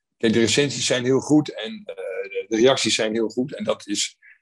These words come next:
ja, daar ben ik ongelooflijk blij mee. Want daarvoor schrijf je uiteindelijk een boek, dat je, dat je, eh, de, het plezier dat ik er zelf aan heb beleefd om het te maken, om het te schrijven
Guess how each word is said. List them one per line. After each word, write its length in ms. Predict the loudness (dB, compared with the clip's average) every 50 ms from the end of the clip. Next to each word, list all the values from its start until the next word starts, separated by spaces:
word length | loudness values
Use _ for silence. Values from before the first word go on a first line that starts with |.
| _ _
ja, 240 | _ -2 0 0 0
daar 120 | 0 0 0
ben 100 | 2 0
ik 100 | 2 0
ongelooflijk 460 | -2 0 2 2 4 4 2 2 2
blij 200 | 2 2 2 2
mee. 120 | -2 -10 _
Want 120 | -14 0
daarvoor 340 | 2 2 2 2 0 -4 -8
schrijf 240 | -6 -6 -6 -6 -4
je 60 | -4
uiteindelijk 400 | -6 -6 -4 -6 -8 -8 _ _ _
een 160 | _ 0 0
boek, 160 | 0 0 -4
dat 160 | -6 -6 -6
je, 120 | -6 -12 -4
dat 200 | -4 -4 -4 -2
je, 100 | -4 -4
eh, 960 | -4 -4 -10 -16 _ _ _ -20 -20 -20 _ _ _ -20 _ _ _ -8 -8 -6
de, 220 | -4 -4 -6 -4 -6
het 100 | -6 0
plezier 320 | 2 2 6 8 6 8
dat 120 | 6 6 4
ik 60 | 4
er 80 | 4
zelf 280 | 6 6 4 4 2 -2
aan 80 | -4 -6
heb 120 | -6 -4
beleefd 480 | -4 -2 0 2 2 0 -2 -4 -12 _
om 160 | -12 -10 -8
het 120 | -8 -8 -6
te 80 | -4
maken, 440 | -2 0 0 2 0 0 -2 -2 -6
om 120 | -4 -4
het 140 | -6 -8 -8
te 100 | -8 -6
schrijven 580 | -6 -4 -2 0 0 0 0 0 -2 -6 -12